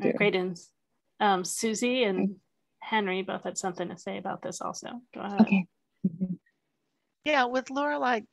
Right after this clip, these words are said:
Speaker 3: thanks, Lorelei. But with you listing that out, we can see the, the kind of people you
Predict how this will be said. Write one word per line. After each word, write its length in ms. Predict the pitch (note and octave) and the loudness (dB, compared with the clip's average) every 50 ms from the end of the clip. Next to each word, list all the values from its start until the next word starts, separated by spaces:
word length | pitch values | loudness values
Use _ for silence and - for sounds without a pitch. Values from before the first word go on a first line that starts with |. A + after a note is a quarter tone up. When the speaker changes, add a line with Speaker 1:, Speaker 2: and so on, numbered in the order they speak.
| - | -2
Speaker 3:
thanks, 280 | - C4 B3+ - - - | 0 0 0 0 -4 -4
Lorelei. 340 | G#3 G3 G3+ G3 G3 F#3+ F#3+ F#3 | -2 -2 -2 0 0 0 0 0
But 100 | G3+ F3+ | -2 -4
with 220 | G3 A3 - - | -4 -4 -4 -4
you 80 | B3+ B3 | -8 -4
listing 420 | A3 A3+ B3 B3 - - B3 A3+ | 0 0 0 0 0 -4 -4 0
that 220 | G#3 G#3 G3 G3 F#3 | 2 2 2 2 2
out, 360 | - F#3+ G3 F#3+ F3+ E3+ - | 4 4 4 4 2 0 -2
we 120 | - G#3+ G3+ | -6 -8 -8
can 160 | - - G3 | -6 -8 -10
see 340 | F3+ - - - A3+ A3 A3 | -8 -6 -4 -2 -2 -2 -2
the, 140 | F#3+ F3 E3 - - _ - | -4 -6 -10 -10 -12 _ -10
the 120 | A3 F#3+ E3+ | -8 -8 -8
kind 360 | - - - G#3+ G#3 G3+ F#3+ | -8 -8 -6 -4 -4 -4 -6
of 100 | F#3+ _ | -8 _
people 300 | - G#3 G3 - G3 F#3 | -6 -8 -6 -4 -4 -4
you 220 | D#3+ D#3 E3+ D#3+ | -4 -4 -8 -8